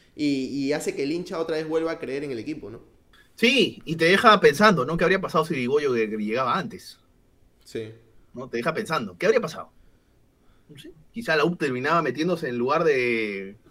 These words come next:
Speaker 2: de Alianza o de Cristal. Bueno, Cristal ya había ganado la fase uno, ¿no? Quizá termina metiéndose
Speaker 1: Sí.
Speaker 2: en lugar de Alianza.
Speaker 1: Pero ¿te
Speaker 2: Este
Speaker 1: parece muy malo el, el, el desempeño de Comiso en la U, tanto el año pasado como ahora?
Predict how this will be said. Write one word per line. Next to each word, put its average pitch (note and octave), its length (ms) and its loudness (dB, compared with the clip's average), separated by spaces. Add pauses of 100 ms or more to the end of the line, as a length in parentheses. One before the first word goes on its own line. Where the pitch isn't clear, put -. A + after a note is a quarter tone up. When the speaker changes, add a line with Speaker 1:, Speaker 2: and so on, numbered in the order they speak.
(380)
Speaker 2:
de B2 120 -2
Alianza D3+ 340 0
o B2+ 40 6
de A2+ 100 4
Cristal. A#2 480 2
Bueno, A#2 160 -8
Cristal - 200 -4
ya C#3 60 2
había C3+ 120 2
ganado B2 180 -4
la A#2 80 -4
fase A#2+ 160 -10
uno, C3+ 200 -8
¿no? A#2 220 -10
Quizá D3 220 -2
termina D#3+ 200 0
metiéndose D#3 260 -4
Speaker 1:
Sí. - 20 -2
Speaker 2:
en C#3+ 40 -4
lugar C#3 140 0
de C#3 60 0
Alianza. F#3 360 2 (600)
Speaker 1:
Pero F3 320 0
¿te - 140 2
Speaker 2:
Este G#3+ 80 0
Speaker 1:
parece A#3 400 2
muy A#3+ 240 -4
malo A3 640 -2
el, D#3 440 -6
el, C#3 760 -2
el D3+ 120 -4
desempeño D#3 580 -4
de G3+ 120 -4
Comiso D#3 400 -8
en E3+ 100 -8
la B2+ 100 -4
U, D3+ 260 -4
tanto D#3 300 -10
el D3+ 160 -6
año D#3 200 -10
pasado C#3 360 -10
como B2 240 -10
ahora? C3 320 -8